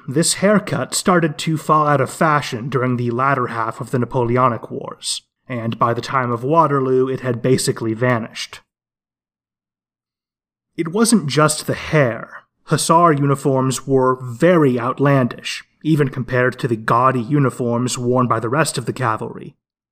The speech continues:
Every regiment used a different color scheme,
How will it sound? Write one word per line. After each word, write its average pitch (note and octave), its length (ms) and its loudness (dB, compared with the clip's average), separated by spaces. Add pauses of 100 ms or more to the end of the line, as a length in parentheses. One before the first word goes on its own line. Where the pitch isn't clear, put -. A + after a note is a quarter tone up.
(320)
Every F3+ 400 4
regiment C#3 600 2
used C3+ 280 2
a B2+ 140 4
different C#3 420 -2
color C3+ 300 -2
scheme, - 600 -10